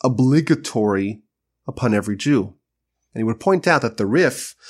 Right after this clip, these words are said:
Alfasi, one of the great medieval commentators on the Talmud, he was known to curate only the halachic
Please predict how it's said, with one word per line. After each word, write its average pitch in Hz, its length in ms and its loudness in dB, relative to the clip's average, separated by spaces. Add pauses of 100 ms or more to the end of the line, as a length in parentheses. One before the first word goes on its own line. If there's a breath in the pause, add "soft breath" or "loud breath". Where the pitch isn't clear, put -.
(140)
Alfasi, 131 560 0
one 110 160 0
of 104 60 -4
the 107 60 -8
great 127 360 0
medieval 127 360 0
commentators 135 540 -2
on 110 80 -2
the 104 60 -10
Talmud, 151 540 -2 (460 soft breath)
he - 140 -6
was 165 240 -2
known 139 720 0
to - 240 -4
curate 151 720 0
only 240 440 0
the 185 240 -2
halachic 160 960 -2